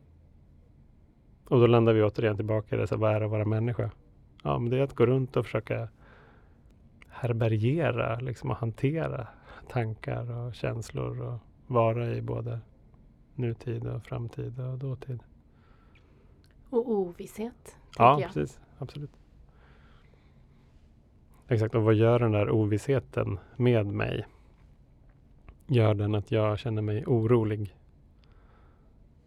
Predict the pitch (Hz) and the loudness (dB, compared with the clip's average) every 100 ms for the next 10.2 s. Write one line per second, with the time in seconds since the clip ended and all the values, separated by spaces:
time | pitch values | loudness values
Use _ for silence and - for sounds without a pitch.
0 | - - 127 107 104 - - - - - | -20 -6 0 2 0 -6 -20 -20 -20 -20
1 | - - 120 113 113 107 107 - - - | -20 -4 6 10 10 6 0 -6 -10 -12
2 | - - - 127 143 120 113 - 104 104 | -14 -18 -12 -6 0 2 2 2 -2 -2
3 | 110 120 107 101 113 107 101 - - _ | -4 -2 -2 -2 -6 -6 -6 -10 -20 _
4 | - - _ _ - - - 110 107 - | -20 -20 _ _ -20 -10 -2 0 0 0
5 | 120 113 110 - 104 107 131 110 107 113 | 2 4 2 -2 -4 2 4 4 2 -6
6 | - - - - - - - 120 110 107 | -12 -20 -20 -20 -20 -20 -4 2 4 6
7 | 104 - 117 104 113 143 127 113 113 139 | 4 4 2 2 2 4 4 2 2 2
8 | 147 - 110 107 113 107 120 107 104 - | -2 -2 -4 -2 -2 0 0 0 0 -2
9 | 113 104 101 110 107 104 110 107 101 104 | 0 0 0 0 0 -4 -4 -4 -2 -2
10 | 147 - | -4 -8